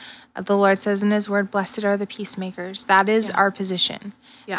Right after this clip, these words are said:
Speaker 1: as his children, is to be peacemakers. And if there's conflict and there's a break in the fellowship between you and your husband,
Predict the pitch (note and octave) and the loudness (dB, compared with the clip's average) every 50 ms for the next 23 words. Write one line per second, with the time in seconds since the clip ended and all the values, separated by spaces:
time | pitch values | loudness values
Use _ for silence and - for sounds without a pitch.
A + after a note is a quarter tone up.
0 | F#3+ G3+ G3 - G3+ F#3+ - - - G3 F3+ F3+ E3 D#3+ E3 E3+ - F#3+ - - | 2 4 2 2 0 0 0 0 0 0 -2 -2 -4 -6 -8 -6 -4 -2 -2 0
1 | - G3 F#3+ F#3 F3+ - - G3 F#3 - - E3+ D#3+ E3 - D#3 D#3 - F3 - | -2 -2 -2 -4 -6 -6 -6 -4 -2 -2 -2 -4 -8 -10 -8 -10 -8 -8 -6 -6
2 | F#3+ G3+ G3+ G3 - A#3+ A#3 A3+ - - - F3+ F#3+ G3+ G3+ - C#4 C#4+ C4+ - | -4 -4 -4 0 0 2 2 2 0 2 2 2 2 2 0 -2 -2 -2 -2 -4
3 | - - G3 G3 F#3+ F3 F#3+ F#3+ F#3 F#3 F3+ F3+ - - - F#3 F#3+ F3+ F#3 - | -4 -2 -2 -2 -2 -2 0 0 0 0 0 -2 -4 -4 0 0 0 0 -2 -2
4 | F3 F#3 F#3+ G#3 - - A3 G#3+ G3+ F#3+ - F#3 F3 F3+ F#3+ G3 - A#3 A3 - | -2 0 0 0 -2 -2 -2 -2 -2 -2 0 0 0 2 0 0 0 -2 -2 -4
5 | G#3 G#3 - - G3+ F#3+ F#3 F#3 F#3 F#3 F#3 F#3 F3+ F3 - D#3+ D#3+ - - G3 | -4 -6 -6 -4 -4 -4 -4 -4 -4 -4 -4 -6 -6 -6 -4 -4 -4 -4 -4 -4
6 | G#3 A3 A3+ A#3+ | -2 -2 -2 -4